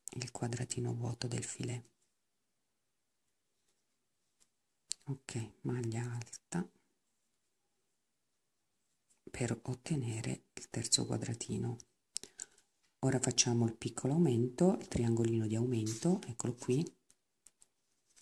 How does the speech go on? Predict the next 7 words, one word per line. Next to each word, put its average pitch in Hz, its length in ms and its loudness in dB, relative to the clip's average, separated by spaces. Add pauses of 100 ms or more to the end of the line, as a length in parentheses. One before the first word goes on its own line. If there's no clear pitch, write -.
(360)
due 117 500 6 (1120)
catenelle 190 800 4
e 190 140 2
una 143 260 6
maglia 117 360 4
alta 110 280 0
doppia 107 500 2